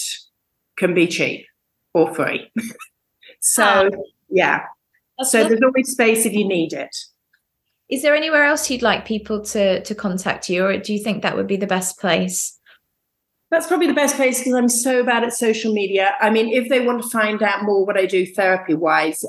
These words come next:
Speaker 1: um, it's purple onion therapy dot com, um, is my website. Um, I have got a Pura Vida Escapes website for the retreats.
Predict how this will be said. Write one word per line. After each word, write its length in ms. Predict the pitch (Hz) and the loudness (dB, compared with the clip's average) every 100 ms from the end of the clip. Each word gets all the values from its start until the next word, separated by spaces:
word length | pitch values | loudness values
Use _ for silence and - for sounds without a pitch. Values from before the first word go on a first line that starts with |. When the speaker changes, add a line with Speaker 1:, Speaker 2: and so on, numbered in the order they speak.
| - | -4
Speaker 1:
um, 300 | 175 175 175 | -2 -2 -4
it's 300 | 185 175 - - | -4 -4 -8 -6
purple 340 | 202 185 180 | -2 0 2
onion 400 | 175 170 156 160 | 2 4 2 0
therapy 420 | - 165 160 160 160 | 2 4 4 2 0
dot 280 | 156 - | 0 0
com, 520 | - 160 139 202 262 - _ _ - | 0 0 2 2 0 -2 _ _ -8
um, 300 | 175 170 170 | -4 -2 -2
is 180 | 165 156 | -4 0
my 100 | 165 | 0
website. 800 | 151 147 - - 143 147 214 208 - - - | 2 0 0 -4 -2 0 -2 -4 -10 -10 -4
Um, 300 | 185 165 180 | -2 -2 0
I 100 | 175 | 0
have 240 | 202 196 | 0 0
got 160 | 190 170 | -2 -2
a 80 | - | -4
Pura 380 | - 196 180 | 0 2 2
Vida 400 | 180 180 170 175 | 2 2 2 0
Escapes 800 | 170 - - 170 165 - - - - _ - | -2 -4 0 2 2 -2 -10 -10 -16 _ 0
website 800 | 156 160 160 - - 180 233 - | 2 2 0 0 0 0 -2 -4
for 160 | - | -4
the 120 | 170 165 | -4 -4
retreats. 840 | 165 - 165 156 226 226 - | -4 -2 2 2 0 -2 -6